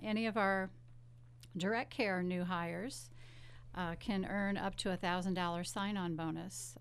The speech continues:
um, after a year. At six months, they'll earn five hundred dollars as long as they're averaging at least twenty hours a week.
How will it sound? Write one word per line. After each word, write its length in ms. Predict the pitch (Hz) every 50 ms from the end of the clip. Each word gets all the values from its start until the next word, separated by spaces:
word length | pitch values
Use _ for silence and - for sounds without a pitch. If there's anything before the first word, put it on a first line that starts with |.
| - -
um, 420 | 175 175 175 160 160 165 165 170 -
after 340 | 185 175 165 - - 175 170
a 60 | 170
year. 380 | 170 190 196 180 151 151 175 - - - - - - - -
At 120 | 180 -
six 300 | - - - 214 - -
months, 320 | - 220 220 233 262 - -
they'll 240 | - 208 180 180 -
earn 220 | 185 185 185 180
five 260 | 170 - 190 180 180 180
hundred 280 | 196 196 185 185 175
dollars 460 | 180 180 175 175 185 202 226 247 -
as 140 | 185 165 -
long 200 | 180 170 170 170
as 100 | 175 165
they're 180 | - 175 160 -
averaging 540 | 165 170 170 170 175 160 160 180 175 170 165
at 80 | 147
least 220 | 175 175 180 - -
twenty 280 | - 190 185 175 170
hours 280 | 170 170 170 170 170 175
a 80 | 208
week. 360 | 233 233 180 185 240 - -